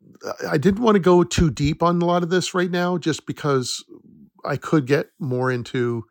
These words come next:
activities and then more philosophy and other stuff. But I just wanted to give everyone a little overview of some of these, some of these grades. Mostly we talked about the middle school age, but a little bit before and after as well. And I hope it's helpful. Uh,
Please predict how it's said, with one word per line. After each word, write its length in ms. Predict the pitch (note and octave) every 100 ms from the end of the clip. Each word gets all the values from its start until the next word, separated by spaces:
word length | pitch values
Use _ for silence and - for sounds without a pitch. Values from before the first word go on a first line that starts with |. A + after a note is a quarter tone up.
| _ _ _ _ -
activities 720 | A#2 - E3+ C#3+ B2+ B2 A#2+ A2
and 160 | A2
then 140 | A2 A2
more 200 | A2+ A2
philosophy 840 | - A#2 A#2 A2+ - B2 A#2+ A#2+
and 80 | A#2
other 220 | A#2 A#2
stuff. 280 | - A#2+ A2
But 160 | C3+ - - -
I 60 | C#4
just 180 | B3 -
wanted 200 | C#4+ F#3+
to 60 |
give 200 | C#3+ D3+
everyone 360 | C#3+ C3 C3 B2
a 60 | A#2+
little 260 | B2 B2+
overview 480 | C#3+ A#2+ B2+ B2 A#2
of 80 | G#2+
some 180 | - A#2+
of 80 | A2
these, 300 | A#2 A2 - - _ _
some 340 | - - D#3+ F3+
of 120 | D3
these 200 | D3 A#2+
grades. 440 | C3+ C3 C3 B2
Mostly 460 | D#3+ D3 D#3 D#3 C#3
we 140 | C3
talked 280 | - C3+ -
about 260 | A#2+ B2 -
the 80 |
middle 240 | B2 B2 B2
school 340 | - B2 A#2
age, 280 | B2+ A#2+ G#2+
but 160 | B2 - - - _ _
a 80 | -
little 200 | A#2+ A#2+
bit 160 | A2+ -
before 400 | B2 - A#2+ A#2
and 80 | A#2
after 360 | A#2 - A#2
as 100 | G#2
well. 420 | A#2+ A#2+ A2 A2 -
And 400 | B2 A2+ A2 G2+ _ _ _ _ _
I 60 | A#2+
hope 140 | E3+
it's 120 | - -
helpful. 440 | D3 A#2+ C4 - _ -
Uh, 180 | C3